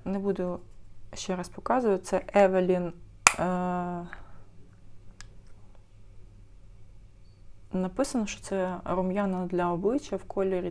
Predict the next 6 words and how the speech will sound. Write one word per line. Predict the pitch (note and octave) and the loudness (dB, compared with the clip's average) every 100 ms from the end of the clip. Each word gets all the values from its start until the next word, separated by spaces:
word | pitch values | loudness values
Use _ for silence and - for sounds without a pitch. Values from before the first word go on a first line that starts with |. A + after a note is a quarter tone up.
| F3 | 0
Type. | A3+ B3+ B3+ - - - - - - - - | 0 0 -4 -12 -14 -16 -18 -18 -18 -12 -6
Ну, | F#3 F3+ G3 | -4 -4 -6
це | - G3+ | -4 -4
сірий | - F3+ D#3+ D3+ - - - - - | 2 4 4 0 -6 -14 -14 -16 -10
такий. | F3+ - F3 F3 - - - - - - - - - - - - - - - - - - - - - - - - - - - - - | -10 -8 -8 -10 -12 -12 -4 -2 0 -2 -4 -6 -10 -8 -8 -6 -6 -8 -12 -16 -12 -10 -8 -10 -14 -16 -18 -16 -18 -18 -18 -18 -14
Господі, | F#3+ - - F#3 F3+ F#3+ | -12 -12 -8 -4 -4 -4